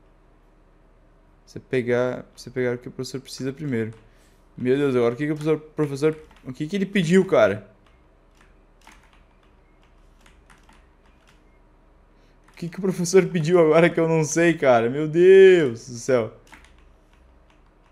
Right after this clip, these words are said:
Ah, droga, eu devia ter prestado atenção no, nos papos, né? Que estavam sendo falados.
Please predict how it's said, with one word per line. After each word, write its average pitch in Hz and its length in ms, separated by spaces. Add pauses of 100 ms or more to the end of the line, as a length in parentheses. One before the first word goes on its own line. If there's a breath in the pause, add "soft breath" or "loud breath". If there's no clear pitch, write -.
(1900)
Ah, 110 140
droga, 107 300
eu 107 100
devia 123 160
ter 135 100
prestado 139 200
atenção 147 340
no, 117 240 (460 soft breath)
nos 123 140
papos, 107 420
né? 110 120 (280)
Que - 60
estavam 110 240
sendo 110 220
falados. 98 540